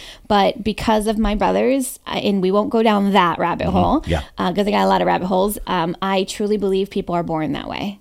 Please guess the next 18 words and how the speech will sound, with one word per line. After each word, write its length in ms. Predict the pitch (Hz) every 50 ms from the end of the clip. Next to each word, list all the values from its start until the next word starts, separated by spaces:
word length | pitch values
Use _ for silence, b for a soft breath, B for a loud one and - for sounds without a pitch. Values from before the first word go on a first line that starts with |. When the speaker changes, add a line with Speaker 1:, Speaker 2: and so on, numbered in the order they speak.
| _ _ _ _ _ _ -
Speaker 1:
And 120 | 208 196
Speaker 2:
Ah. 340 | 196 - 104 95 90 208 208
Speaker 1:
I 240 | 196 190 190 180 -
accept 380 | 202 196 - - 190 175 - -
it 220 | 175 147 110 - - -
because 400 | 196 208 196 - 220 180 175 180 185
my 160 | 202 185 196
little 220 | 202 208 214 220 220
brother 360 | 208 220 214 214 220 220 -
tried 320 | - - - 190 180 185 180
to 40 | 202
fight 300 | - - - 175 185 190
it 120 | 196 -
for 140 | - - 196
the 100 | 170 -
life 320 | 175 - 131 131 180 - -
of 120 | 175 -
him. 360 | - - 175 165 165 180 185